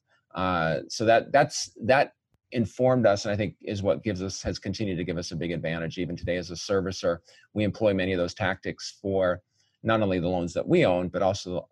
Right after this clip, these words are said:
the loans that are owned by third parties. So the book is Burn Zone. So I, I wrote a book to explain everything, um, to investors about, potential investors and everybody else about, you know, what happened. And, uh, it's called Burn Zones. It's on Amazon.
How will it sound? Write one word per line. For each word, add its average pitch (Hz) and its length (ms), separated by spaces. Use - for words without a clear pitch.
the 110 80
loans 90 220
that 82 100
are - 100
owned 87 140
by 73 120
third - 260
parties. 57 420
So 107 140
the 95 80
book 160 300
is 113 160
Burn 131 300
Zone. 87 320
So 104 220
I, 101 140
I - 120
wrote 120 220
a - 20
book 117 300
to 117 80
explain 123 420
everything, 95 640
um, 60 420
to 113 180
investors 107 640
about, 87 480
potential 147 400
investors 98 640
and 110 160
everybody 101 500
else 98 320
about, 95 420
you 107 80
know, 90 60
what 92 180
happened. 95 600
And, 92 460
uh, 87 240
it's - 140
called 107 220
Burn 107 300
Zones. 104 380
It's 87 120
on 110 200
Amazon. 101 680